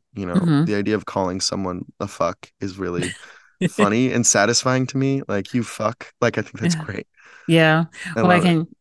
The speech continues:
Speaker 2: I can use that
Speaker 1: <laughs>
Speaker 2: word as a noun, pronoun, adjective. I'm like, "You fucker.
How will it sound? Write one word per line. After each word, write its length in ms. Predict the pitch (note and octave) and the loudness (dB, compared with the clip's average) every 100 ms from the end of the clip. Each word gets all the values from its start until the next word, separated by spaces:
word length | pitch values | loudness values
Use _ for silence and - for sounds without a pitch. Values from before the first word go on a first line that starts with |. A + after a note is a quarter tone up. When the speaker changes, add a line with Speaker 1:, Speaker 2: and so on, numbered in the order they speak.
| _ | _
Speaker 2:
I 140 | E3+ D#3 | 2 4
can 160 | D#3+ | 4
use 120 | D3+ | 4
that 160 | D3 C3+ | 4 2
Speaker 1:
<laughs> 0 | |
Speaker 2:
word 100 | C#3+ | 4
as 100 | C#3 | 2
a 40 | |
noun, 320 | C3+ B2+ C3 C3 | 4 4 4 2
pronoun, 380 | C3 B2 B2 | 0 0 0
adjective. 400 | A#2+ A#2+ C3 B2+ | -2 -4 -4 -4
I'm 80 | B2 | -2
like, 160 | C#3 C#3+ | -2 0
"You 100 | A#3 | -2
fucker. 540 | A3 - B2 C3+ C#3 | -2 -6 -4 -4 -4